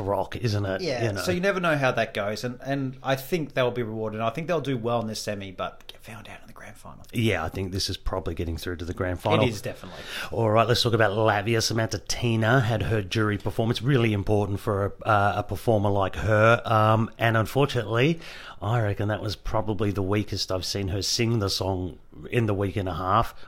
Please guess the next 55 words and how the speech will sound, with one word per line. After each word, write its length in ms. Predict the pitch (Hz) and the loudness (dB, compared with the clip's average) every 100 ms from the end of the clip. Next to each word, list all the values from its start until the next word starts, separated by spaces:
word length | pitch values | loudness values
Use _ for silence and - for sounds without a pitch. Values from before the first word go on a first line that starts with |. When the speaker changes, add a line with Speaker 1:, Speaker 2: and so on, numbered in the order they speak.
| - | 0
Speaker 1:
I 80 | |
don't 120 | 107 101 | 0 2
know 140 | 98 | 0
if 180 | 95 - | 0 -4
the 140 | 98 - | -10 -10
rehearsals 540 | 78 98 101 101 104 | -6 -2 -2 -2 -2
have 100 | 98 - | -4 -2
taken 300 | 101 98 95 | -2 -2 -4
a 60 | |
toll 300 | 98 104 101 | -2 -2 0
on 100 | 101 | 0
her 140 | 98 98 | 0 0
voice, 400 | 101 131 165 - - - - - | 2 2 0 -6 -12 -18 -18 -6
but, 280 | 107 - - - | -4 -4 -8 -2
um, 400 | 104 92 90 80 | 0 0 -2 -4
just 200 | 110 - | -6 -4
didn't 180 | 101 90 | -6 -6
get 160 | 90 - | -6 -6
to 80 | 87 | -6
the 100 | 87 | -4
level 320 | 90 82 87 | -4 -4 -8
it 100 | 82 | -4
really 280 | 95 87 85 | -4 -4 -4
needed 320 | 87 90 90 | -4 -6 -6
to 140 | 92 | -6
vocally 440 | 87 87 90 87 87 | -6 -8 -8 -8 -8
t-, 180 | 87 78 | -8 -10
today. 260 | - 90 87 - - - - - | -8 -6 -6 -10 -20 -20 -20 -6
Speaker 2:
We 120 | 208 208 | -2 0
know 260 | 113 120 | 2 2
she 160 | 117 127 | 0 -4
can 160 | 117 | -6
smash 720 | 101 - 107 113 113 113 101 - | -8 -6 -6 -4 -4 -4 -4 -2
it 60 | 117 | 2
Speaker 1:
Yeah, 300 | 139 92 85 | 2 0 -6
Speaker 2:
out. 100 | 113 | -4
We 100 | 165 | 0
know 120 | - | 0
Speaker 1:
absolutely. 300 | 151 117 120 | 0 0 0
Speaker 2:
she 60 | 123 | 0
can. 140 | 120 | -2
We've 120 | 113 | -4
seen 280 | - 151 147 | -6 -2 -2
she 120 | 143 | -2
can. 240 | - 127 117 | -6 -6 -6
She's 200 | 123 110 | -8 -8
a 40 | |
great 340 | 104 123 120 113 | -6 -2 -2 -2
vocalist. 540 | 110 110 113 113 110 - - - - - | -4 -4 -6 -6 -8 -12 -18 -18 -14 -6
Um, 300 | 147 139 143 | -2 -2 -2
I 80 | 143 | -4
think 220 | 139 185 | -2 2
in 100 | 151 | 4
early 200 | 139 139 | 4 4
rehearsals, 540 | 127 131 127 143 127 | 2 2 0 -4 -8